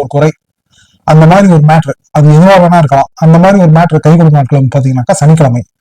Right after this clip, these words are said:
சனிக்கிழமை அப்படி இல்லைனாக்கா பூசம், அனுஷம், உத்திரட்டாதி இந்த நட்சத்திரங்கள் வருகின்ற நாட்கள்ல. So, மிதுன ராசிக்கு ஒரு ஏற்றமான, ஒரு குதூகலமான ஒரு ஆண்டாவே இந்த தமிழ் புத்தாண்டு அமைஞ்சிருக்கு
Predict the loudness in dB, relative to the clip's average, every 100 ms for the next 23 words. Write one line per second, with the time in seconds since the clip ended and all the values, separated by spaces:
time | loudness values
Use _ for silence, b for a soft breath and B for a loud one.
0 | b b b b -4 0 2 2 0 -2
1 | -2 0 2 2 2 2 0 -2 -2 0
2 | 0 2 -2 0 -2 0 -2 -4 _ _
3 | _ -2 0 0 0 -2 -4 _ _ _
4 | _ _ _ _ 0 2 2 0 0 0
5 | 0 0 2 0 0 -2 -4 -4 -4 -4
6 | -10 -20 _ _ _ _ _ _ -2 2
7 | 2 2 2 2 2 0 -2 -4 -2 0
8 | 2 0 -2 -2 0 -2 -6 _ -4 -2
9 | 0 0 0 2 0 -2 -2 0 2 2
10 | 0 -2 -4 0 0 0 -2 -2 0 0
11 | 0 -4